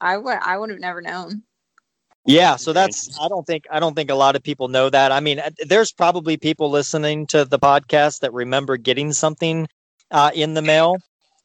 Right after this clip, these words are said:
Speaker 2: but, uh, but yeah, that was, uh, that was a huge help, uh, for us to, to get the word out that we were doing this, this crazy event.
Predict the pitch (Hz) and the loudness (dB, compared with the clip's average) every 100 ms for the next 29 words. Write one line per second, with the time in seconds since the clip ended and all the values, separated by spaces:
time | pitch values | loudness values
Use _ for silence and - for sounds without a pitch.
0 | _ 131 127 - 131 127 123 120 120 _ | _ 2 2 2 2 4 4 4 0 _
1 | _ _ _ _ _ _ 123 123 135 160 | _ _ _ _ _ _ 0 4 6 4
2 | 123 - 123 135 135 127 110 127 120 117 | 2 -2 0 0 0 -2 0 2 4 4
3 | 110 101 - _ _ 110 127 139 127 113 | 0 -4 -20 _ _ 2 4 4 0 -4
4 | - 147 147 135 135 147 123 - _ _ | -4 -2 -2 -2 2 4 4 0 _ _
5 | _ 123 120 107 - 117 117 123 - - | _ -6 -4 -4 -4 0 2 2 -2 -2
6 | 117 110 - 101 123 120 113 107 120 131 | 0 0 -2 -2 -2 0 -2 2 4 6
7 | 110 101 113 110 117 117 101 113 117 113 | 4 2 -6 -6 -4 -4 -4 -2 -2 -2
8 | 107 107 - - _ _ _ - 110 - | -4 -4 -6 -10 _ _ _ -4 -4 -4
9 | - 113 113 107 104 101 117 95 | -4 -2 -2 -2 -2 0 -2 -4